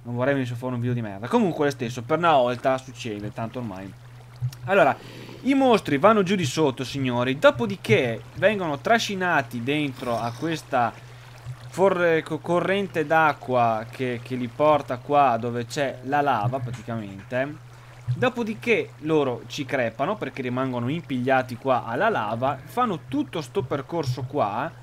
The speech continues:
e dopo vengono portati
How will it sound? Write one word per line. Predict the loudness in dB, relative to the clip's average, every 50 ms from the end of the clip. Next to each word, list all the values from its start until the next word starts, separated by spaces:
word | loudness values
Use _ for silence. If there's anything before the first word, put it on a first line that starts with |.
| -12 -12 -12 -14 -18 -20 -8
e | -4 -2 2
dopo | 2 2 2 2 2 4 4 4 4 2 -2 -10 -20 -20 -8
vengono | -4 -2 0 0 0 0 -2 -4 -4 -2
portati | -2 -4 -2 0 2 2 2 0 -2 -4 -4 -4 -4